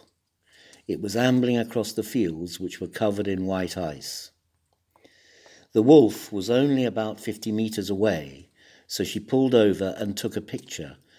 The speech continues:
which she texted to the local dog rescue centre. She then followed the animal as it continued on its way parallel to the road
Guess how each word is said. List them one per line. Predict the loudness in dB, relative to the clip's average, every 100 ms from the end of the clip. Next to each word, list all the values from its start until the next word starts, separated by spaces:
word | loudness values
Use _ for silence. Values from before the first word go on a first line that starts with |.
| _ _
which | -6 -4
she | -2 -2 -4 -4
texted | 0 0 -2 -8 -8 -6
to | -6
the | -4
local | -2 0 -2 -4 -8
dog | -4 -4 -2 -2
rescue | -2 -2 -6 -8
centre. | -8 -10 -12 -16 -20 -20 _ _ _ _ -20 -20 -20 -20 _
She | -4 4
then | 4 4
followed | 0 4 8 8 6
the | 0
animal | -4 -8 -10 -8 -8
as | -10
it | -12
continued | -10 -10 -6 0 2 2 0 -2
on | -4
its | -4 -6
way | -4 -4 -4 -8
parallel | -8 -6 -2 0 0 -2
to | -6 -8
the | -4
road | -2 -2 -4 -10